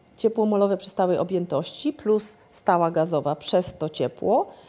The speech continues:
razy D V przez V równa się minus D P przez P. I dalej z tego równania możemy po scałkowaniu otrzymać następujący rezultat. E,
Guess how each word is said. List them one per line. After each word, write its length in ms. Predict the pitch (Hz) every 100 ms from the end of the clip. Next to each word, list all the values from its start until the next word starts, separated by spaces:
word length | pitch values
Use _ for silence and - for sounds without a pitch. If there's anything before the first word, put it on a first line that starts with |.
| -
razy 360 | 185 196 202 175
D 180 | 175
V 260 | 180 170 160
przez 300 | 160 - 156
V 260 | - 262 254
równa 280 | 220 208
się 220 | 220 175 175
minus 460 | 214 240 240 - -
D 200 | 170 185
P 260 | 185 156 156 - - -
przez 300 | - 180 -
P. 320 | - 135 262 - - _ _ _ - - _
I 40 | 262
dalej 420 | 185 147 185 254
z 140 | - -
tego 260 | 226 202
równania 600 | 196 190 185 156 160 226 - - _ _ _ _ _ _ _ _ _ _ _ _ - _ _ _ _ _ _ -
możemy 520 | 190 196 190 180 175 - - - -
po 140 | 233
scałkowaniu 920 | 226 - 180 180 180 165 135 151 233 285
otrzymać 680 | 214 - - 185 180 - - - -
następujący 840 | 220 226 - 196 190 156 160 - 170
rezultat. 720 | 170 165 117 120 131 139 - - - - - -
E, 340 | 165 160 156